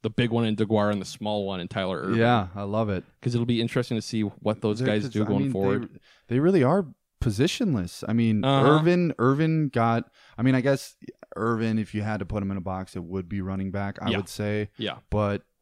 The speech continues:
Speaker 2: yeah, I don't know. He, uh, he's very fun to watch with the ball in his hands. He's so shifty and, and quick.
Speaker 1: Yeah, and piggybacking off that too, I do like having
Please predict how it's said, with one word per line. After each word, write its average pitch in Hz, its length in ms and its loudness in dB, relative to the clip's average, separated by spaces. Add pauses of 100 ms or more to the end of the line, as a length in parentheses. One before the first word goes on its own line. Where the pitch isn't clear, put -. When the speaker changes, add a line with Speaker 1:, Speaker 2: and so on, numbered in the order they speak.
Speaker 2:
yeah, 113 280 -2
I 104 40 -2
don't 113 140 0
know. 117 180 0
He, 104 440 -4
uh, 98 420 0
he's 104 440 -2
very 104 340 0
fun 104 320 0
to - 80 -4
watch 95 240 -2
with - 80 -20
the 90 60 -6
ball 90 220 -4
in 90 60 -4
his 87 120 -10
hands. 85 220 -8
He's 82 100 -16
so 95 120 -4
shifty 92 460 -6
and, 85 240 -8
and 90 140 -10
quick. - 340 -8 (120)
Speaker 1:
Yeah, 120 220 0
and 127 160 -4 (400)
piggybacking 185 480 2
off 135 180 4
that 120 200 2
too, 117 400 6
I 120 60 4
do 147 240 8
like 151 180 6
having 139 540 4